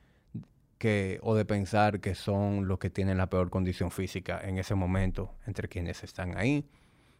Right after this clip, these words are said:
o que no se ven tan bien como la otra persona que está al lado. Eso es muy normal. Sin embargo,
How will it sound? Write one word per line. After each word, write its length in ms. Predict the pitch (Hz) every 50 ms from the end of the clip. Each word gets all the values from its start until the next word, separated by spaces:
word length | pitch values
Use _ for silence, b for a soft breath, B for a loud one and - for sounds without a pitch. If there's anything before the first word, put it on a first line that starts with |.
| b b
o 220 | - - 98 101 -
que 100 | 104 101
no 160 | 101 101 101
se 160 | - 123 113
ven 300 | 107 110 107 104 107 107
tan 220 | - 101 95 95 90
bien 300 | 95 95 95 98 98 95
como 280 | - 95 90 92 90 87
la 100 | 85 87
otra 220 | 87 - - 87
persona 380 | - 92 85 - 90 87 87 85
que 80 | -
está 160 | - - -
al 100 | 92 92
lado. 320 | 110 123 123 113 110 110 113
Eso 180 | 110 - 151
es 60 | 143 151
muy 300 | 151 151 151 151 151 139
normal. 480 | 131 110 104 101 110 117 110 101 95
Sin 160 | - 107 98
embargo, 540 | 98 98 101 107 113 113 104 101 101 104 107